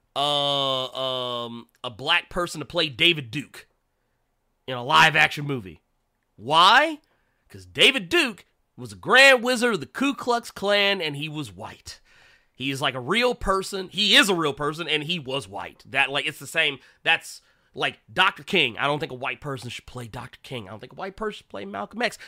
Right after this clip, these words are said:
I don't even think, I don't think a, you know, black or white person should play anybody that's Mexican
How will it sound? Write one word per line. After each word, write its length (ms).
I 80
don't 120
even 140
think, 240
I 80
don't 200
think 260
a, 420
you 160
know, 40
black 420
or 200
white 280
person 280
should 180
play 180
anybody 320
that's 160
Mexican 460